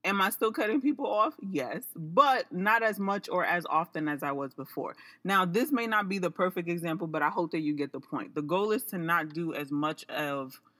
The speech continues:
as much of the maladaptive thing that you were doing before as often as you are in your future, which is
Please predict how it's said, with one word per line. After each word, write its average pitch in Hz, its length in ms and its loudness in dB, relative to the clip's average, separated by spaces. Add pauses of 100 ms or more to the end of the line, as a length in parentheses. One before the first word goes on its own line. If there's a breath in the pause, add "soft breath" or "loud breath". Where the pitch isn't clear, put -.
(160 soft breath)
as 165 180 0
much 190 220 0
of 185 120 0
the 160 80 0
maladaptive 156 760 0
thing 151 260 0
that 143 80 -2
you 139 120 -2
were 139 120 -4
doing 135 320 -2
before 131 440 -4
as 139 280 -4
often 147 420 -2
as 135 180 -8
you 135 180 -4
are 127 120 -2
in 135 180 -4
your 127 120 -8
future, - 480 -8 (320 soft breath)
which 165 320 -2
is 156 320 2